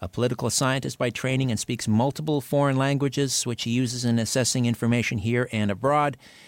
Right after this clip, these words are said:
And, of course, the website is world affairs brief dot com. Joel, thank you. How do people subscribe to your newsletter?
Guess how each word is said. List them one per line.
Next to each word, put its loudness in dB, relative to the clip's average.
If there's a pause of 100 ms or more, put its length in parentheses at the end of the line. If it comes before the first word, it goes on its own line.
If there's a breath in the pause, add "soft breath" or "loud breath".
(160 loud breath)
And, -10
of -10
course, -2
the -6
website -2
is -2
world 0
affairs 0
brief -2
dot 0
com. 0
Joel, 2
thank -2
you. 2
How 0
do 0
people -2
subscribe -2
to -2
your 2
newsletter? 0